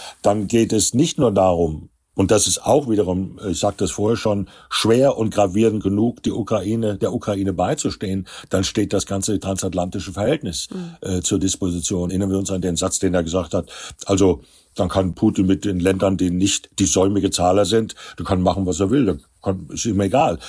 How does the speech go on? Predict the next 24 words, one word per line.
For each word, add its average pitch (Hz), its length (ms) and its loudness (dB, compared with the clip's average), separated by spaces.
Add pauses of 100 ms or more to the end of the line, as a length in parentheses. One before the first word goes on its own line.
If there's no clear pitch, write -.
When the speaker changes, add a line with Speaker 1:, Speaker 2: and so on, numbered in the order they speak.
(120)
Speaker 1:
Er - 80 -2
stellt 107 420 0 (240)
Artikel 110 460 0
fünf, 135 260 -2
die 131 80 2
Beistaatsgarantie, 101 1040 0 (320)
in 101 160 0
Zweifel. 98 420 2
Und 92 60 -2
das 110 200 2
ist - 280 -2
ja 233 120 2
ein, 104 220 -4 (220)
der 110 100 4
fundamentale 143 960 0
Satz, 123 340 0
das 101 140 2
fundamentale 123 1080 0 (200)
Prinzip, 135 640 0 (340)
dass - 480 0
Nordamerikaner 113 920 0
und 113 160 -6
Europäer 104 540 0
zusammenbindet 90 800 -2